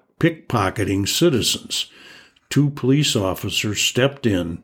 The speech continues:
to do their job and stop the illegal and life-threatening activities. Those two police officers got the crap beat out of them by the illegal mob. More law officers showed up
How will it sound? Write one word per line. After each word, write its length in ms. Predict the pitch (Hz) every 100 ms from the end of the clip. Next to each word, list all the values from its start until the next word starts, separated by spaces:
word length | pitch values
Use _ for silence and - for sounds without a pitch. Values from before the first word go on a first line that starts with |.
| _
to 80 | 110
do 240 | 87 107 107
their 160 | 123
job 520 | 113 117 92 85 82 - - - -
and 80 |
stop 440 | - - 123 120 -
the 160 | 101
illegal 600 | 95 95 110 117 113 110
and 200 | 104 90
life-threatening 800 | 92 110 107 - 117 107 98 98
activities. 880 | 95 92 - 139 113 85 82 82 - - - - - - - _ _ _ _ _ _ _ _ - -
Those 400 | 110 120 127 -
two 200 | - 135
police 460 | 135 127 147 170 -
officers 640 | 92 87 - - 95 98
got 280 | - 101 101
the 100 | 104
crap 520 | - 135 147 147 -
beat 240 | 104 92 85
out 220 | 98 90
of 120 | 90
them 400 | 92 87 92 - _ _ _ -
by 280 | 104 98 95 104 95
the 320 | 92 110 120
illegal 480 | 117 113 113 104 95
mob. 580 | 104 113 98 80 80 - _ - - - _ _ -
More 380 | 107 123 143 139
law 580 | 120 123 120 123 113 113
officers 480 | 113 110 - 107
showed 380 | 104 - 117 120
up 280 | 95 85